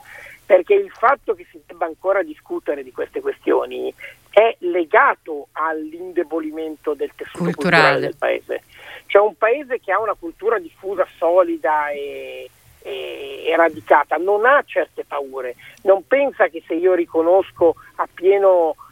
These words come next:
Speaker 1: la vita e l'esistenza in Italia di un bambino o di una bambina che tra l'altro magari è pure nato qui, ma anche se non fosse nato che cosa cambia? Non è che perdo qualche cosa io, non pensa che se io condanno chi usa la violenza contro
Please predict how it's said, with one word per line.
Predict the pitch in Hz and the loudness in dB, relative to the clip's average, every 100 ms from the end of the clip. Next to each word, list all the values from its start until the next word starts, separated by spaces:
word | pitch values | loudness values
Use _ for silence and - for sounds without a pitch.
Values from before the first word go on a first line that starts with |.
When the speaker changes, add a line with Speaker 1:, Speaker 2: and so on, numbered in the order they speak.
| _ | _
Speaker 1:
la | 170 156 | 0 0
vita | 170 214 - 185 | -2 -6 2 2
e | |
l'esistenza | 170 156 - - 208 214 190 | 2 -6 -8 0 0 0 -4
in | 165 | -4
Italia | - 180 202 185 | 2 4 4 2
di | |
un | 165 | 0
bambino | 151 151 170 202 | -2 -4 0 0
o | |
di | 170 | 2
una | 160 | 4
bambina | 151 151 175 196 | 4 2 0 2
che | 160 | 0
tra | 156 | 0
l'altro | 165 160 | 0 0
magari | 147 175 175 | 2 2 2
è | |
pure | - 160 | 2 0
nato | 156 311 156 | 2 0 -2
qui, | - 311 269 | 0 0 -2
ma | 147 156 | 0 0
anche | 156 - | 0 -8
se | 160 | -6
non | 147 | -4
fosse | 175 - 165 | -6 -4 0
nato | 175 170 156 - - - _ | 2 2 -2 -8 -20 -20 _
che | - | -6
cosa | - 175 156 | 0 0 2
cambia? | 180 147 131 135 135 139 _ _ | 2 0 0 -8 -8 -10 _ _
Non | - 165 - 185 | -14 -8 -4 -4
è | 185 | -4
che | - | 0
perdo | 190 165 170 | 0 2 0
qualche | 170 - 147 | -2 -2 -2
cosa | 165 147 | -2 0
io, | 156 208 175 139 - - - | -2 2 2 2 -4 -18 -4
non | 180 - | -2 2
pensa | 233 277 233 196 | 2 2 2 -2
che | - - | -2 -4
se | 170 | -2
io | 190 202 | 2 2
condanno | 175 170 156 180 190 175 - | 0 -2 2 2 2 -2 -8
chi | - | -14
usa | 185 170 | -8 -2
la | 165 156 | 0 0
violenza | 160 160 185 175 147 | 0 0 -2 -4 -6
contro | - 180 165 160 151 | -2 -2 0 0 0